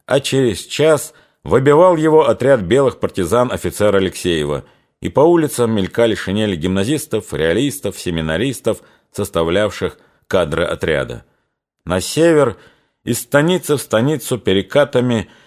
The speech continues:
валили верхнедонские казаки. Красные уходили к границам Саратовской губернии. Почти весь Хопёрский округ был оставлен ими. К концу лета Донская армия, сбитая из казаков всех возрастов,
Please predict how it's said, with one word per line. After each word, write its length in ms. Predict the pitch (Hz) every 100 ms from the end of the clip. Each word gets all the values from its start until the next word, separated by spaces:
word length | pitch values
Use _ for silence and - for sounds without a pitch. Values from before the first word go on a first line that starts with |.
| _
валили 480 | 73 104 131 180 170
верхнедонские 960 | 147 113 135 - 110 92 92 - 107 104
казаки. 540 | - 85 92 - 71 - _ _ _ -
Красные 720 | 107 147 139 117 117 110 -
уходили 420 | - - 92 120 98
к 40 |
границам 600 | 85 90 110 - 101 90
Саратовской 600 | - 82 92 92 - 82
губернии. 600 | 85 80 76 69 67 58 _ _ _ _ _
Почти 380 | 98 - - 120
весь 200 | 117 101
Хопёрский 600 | 95 - 98 - - 82 -
округ 420 | 101 - 78 - _ _
был 240 | 80 90 -
оставлен 540 | - - 76 65 65 -
ими. 360 | 73 69 64 - _ _ _ _
К 80 |
концу 420 | - 95 - 170 160
лета 540 | 151 156 - 139 113 _ _ _ _ _ 71
Донская 580 | 107 120 - 151 151 143
армия, 380 | 143 135 131 104
сбитая 500 | 82 135 143 120 107
из 100 | -
казаков 540 | 95 110 - 135 -
всех 360 | - 120 120 -
возрастов, 600 | 80 90 90 - 147